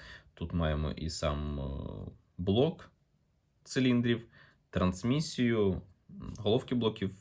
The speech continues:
ці-, циліндрів, е, різне обладнання, ось як бачимо, для, я так розумію, це для очистки повітря, напевно, для вхідного повітря,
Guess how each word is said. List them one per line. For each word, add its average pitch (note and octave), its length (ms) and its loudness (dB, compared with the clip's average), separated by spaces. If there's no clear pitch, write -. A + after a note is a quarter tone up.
ці-, - 280 -4
циліндрів, G2+ 960 0
е, F2+ 400 2
різне G2 400 4
обладнання, D#2+ 840 2
ось - 300 -6
як - 260 -8
бачимо, D2+ 520 -4
для, D#2 340 -2
я - 80 -20
так - 140 -16
розумію, - 420 -8
це - 120 -14
для - 160 -8
очистки G2 720 -2
повітря, B2 600 0
напевно, G#2 1080 2
для G2 40 -4
вхідного F#2+ 420 0
повітря, F#2 580 0